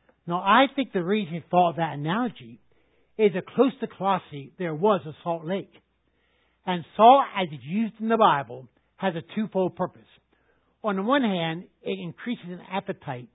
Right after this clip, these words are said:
because it renders something tasty. On the other hand, it acts as a preservative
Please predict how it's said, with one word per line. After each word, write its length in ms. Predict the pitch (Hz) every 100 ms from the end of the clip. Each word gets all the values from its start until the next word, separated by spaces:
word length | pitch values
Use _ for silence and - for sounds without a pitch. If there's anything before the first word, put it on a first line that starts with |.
| _ _ _ _ -
because 380 | 202 196 190 180
it 160 | 185
renders 300 | 185 208 202 -
something 340 | 190 - 160 -
tasty. 500 | 220 233 - - 120 - _ _ _ _ _ _
On 140 | 220
the 100 | 220
other 160 | 285 240
hand, 240 | 175 165
it 120 | 185 196
acts 300 | 190 196 -
as 80 | 165
a 60 |
preservative 840 | - - 156 151 262 175 143 139